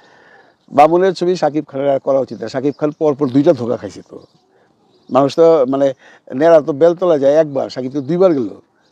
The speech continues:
ওই যে একটা কি, আহ, নবাবে রেলওয়ে করছে মনে নাই, কীভাবে রিলিজ করে একটা বেজ্জত করে ফেলেছে, অর্ধেক ছবি রিলিজ করছে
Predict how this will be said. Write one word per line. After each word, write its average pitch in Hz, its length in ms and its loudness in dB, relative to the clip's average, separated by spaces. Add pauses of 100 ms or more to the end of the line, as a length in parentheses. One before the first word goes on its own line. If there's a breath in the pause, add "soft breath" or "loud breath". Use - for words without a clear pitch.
(840)
ওই 143 80 -2
যে 156 60 4
একটা 156 220 2
কি, 151 360 -2
আহ, 131 1120 -4
নবাবে 151 340 6
রেলওয়ে 151 320 4
করছে 151 300 -2
মনে 151 180 0
নাই, 160 180 2
কীভাবে 135 220 -2
রিলিজ 135 300 -2
করে 143 160 0
একটা 135 340 0 (180)
বেজ্জত 151 360 2
করে 135 80 -4
ফেলেছে, 127 240 -2
অর্ধেক 139 300 -2
ছবি 139 140 -6
রিলিজ 135 220 -4
করছে 135 340 -6